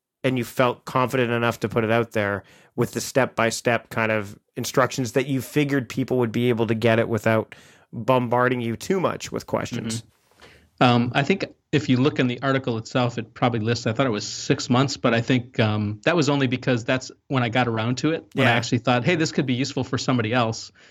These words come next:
Speaker 2: And I actually took the time to make a fake schedule, you know, 'cause I, I figured it's better if I neatly do it and put, you know, fake stuff in there. But it's, you know, like,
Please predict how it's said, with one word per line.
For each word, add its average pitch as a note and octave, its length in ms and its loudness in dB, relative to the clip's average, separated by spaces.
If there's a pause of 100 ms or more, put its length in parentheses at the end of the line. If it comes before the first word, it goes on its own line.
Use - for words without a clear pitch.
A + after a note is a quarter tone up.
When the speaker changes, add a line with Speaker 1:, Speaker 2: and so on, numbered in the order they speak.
(360)
Speaker 2:
And B2+ 120 4
I A#2+ 80 2
actually A#2+ 360 0
took C3 220 -4
the B2+ 100 -2
time A#2+ 320 0
to A#2 80 0
make A#2 220 0
a A2+ 60 0
fake A#2 480 -4 (160)
schedule, B2 800 0
you C3+ 80 -2
know, B2 120 0
'cause A#2 220 -6
I, A#2+ 240 2 (260)
I C#3 60 0
figured C3 220 2
it's A#2 120 -2
better A#2+ 280 2
if A2+ 140 -2
I A2 220 2 (580)
neatly B2+ 400 2
do A#2+ 200 4
it A#2 100 2
and A2+ 180 0
put, B2 280 -2
you B2+ 80 0
know, A2 140 -2
fake A#2 380 -2
stuff A#2 340 0
in A2+ 100 2
there. A2 360 0 (120)
But B2+ 140 2
it's, - 200 -8
you C#3+ 60 2
know, A#2+ 120 2
like, A2 240 -2